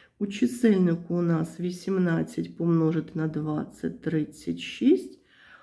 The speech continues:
а в знаменнику у нас один. Маємо тридцять шість перших, це тридцять шість цілих.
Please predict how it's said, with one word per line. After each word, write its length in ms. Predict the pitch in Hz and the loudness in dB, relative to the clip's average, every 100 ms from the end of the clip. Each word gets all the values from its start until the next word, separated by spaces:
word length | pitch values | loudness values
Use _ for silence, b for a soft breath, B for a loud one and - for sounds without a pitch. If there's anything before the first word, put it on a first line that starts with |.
| b _ | b _
а 180 | 196 185 | -4 0
в 100 | 160 | 0
знаменнику 880 | 175 170 160 156 156 165 262 269 359 | 2 4 4 2 2 4 4 2 2
у 80 | |
нас 340 | 320 247 262 370 | 4 4 2 -2
один. 440 | 349 294 269 285 | -2 2 4 4
Маємо 480 | 247 214 196 190 185 | 4 4 2 0 -2
тридцять 440 | 185 180 180 - | -2 -4 -4 -6
шість 420 | 175 - 87 - - | -8 -4 -6 -6 -4
перших, 500 | 330 415 - 392 - | -4 -4 -4 -4 -4
це 260 | - 302 | -4 -4
тридцять 560 | - - 214 - - - | -2 -2 -2 -2 -4 -6
шість 420 | - 226 - - | -6 -6 -6 -8
цілих. 460 | - 214 208 - | -4 -2 -2 -6